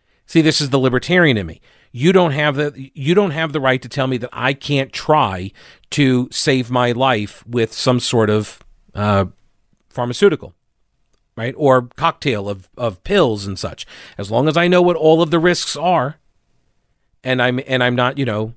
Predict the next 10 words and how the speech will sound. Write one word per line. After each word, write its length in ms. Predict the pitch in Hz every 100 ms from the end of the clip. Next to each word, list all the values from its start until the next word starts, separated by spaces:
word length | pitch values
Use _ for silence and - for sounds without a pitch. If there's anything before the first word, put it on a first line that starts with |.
| _
obviously, 380 | - 95 92 104
like, 180 | 90 85
delirious. 720 | 117 107 113 110 107 107 -
I'm 120 | 104
of 100 | 107
sound 400 | - 107 110 110 110
mind, 400 | 107 107 107 -
a 120 | 123
sound 360 | - 120 113 110
mind, 360 | 107 107 113